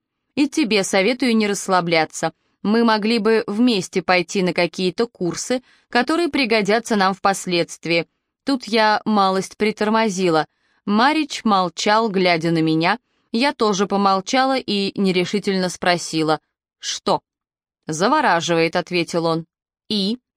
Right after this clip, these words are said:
«Может, все-таки в кино?» «Я с тобой хоть на Эверест, а о курсах все-таки подумай. Я тут кое-что подготовила». В этот момент стало ясно,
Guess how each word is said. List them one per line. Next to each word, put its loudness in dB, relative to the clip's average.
«Может, 2
все-таки -2
в -10
кино?» 0
«Я 2
с -12
тобой 0
хоть -4
на 2
Эверест, -2
а 6
о 0
курсах -2
все-таки -2
подумай. 0
Я 0
тут -4
кое-что 0
подготовила». 0
В -2
этот 0
момент 2
стало 0
ясно, -2